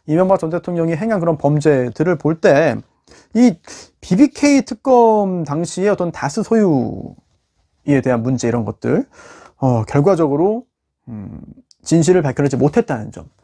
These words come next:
그러면 그 당시 비비케이 특검팀에 누가 있었으며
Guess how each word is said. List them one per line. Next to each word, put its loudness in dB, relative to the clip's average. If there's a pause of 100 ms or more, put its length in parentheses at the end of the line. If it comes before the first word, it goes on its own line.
(260)
그러면 2
그 -4
당시 0
비비케이 -2
특검팀에 -4
누가 2
있었으며 -8